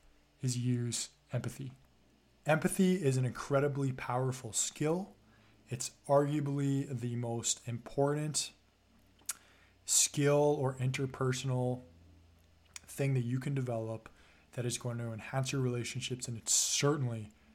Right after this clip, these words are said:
going to enhance your sales skills.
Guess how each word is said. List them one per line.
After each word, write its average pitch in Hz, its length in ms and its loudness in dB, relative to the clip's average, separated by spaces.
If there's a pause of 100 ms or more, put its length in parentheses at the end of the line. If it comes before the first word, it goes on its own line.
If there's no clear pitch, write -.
(140)
going 117 220 -4
to 117 180 -8
enhance 113 720 -6 (120)
your 104 100 -10
sales 110 300 -8
skills. - 460 -12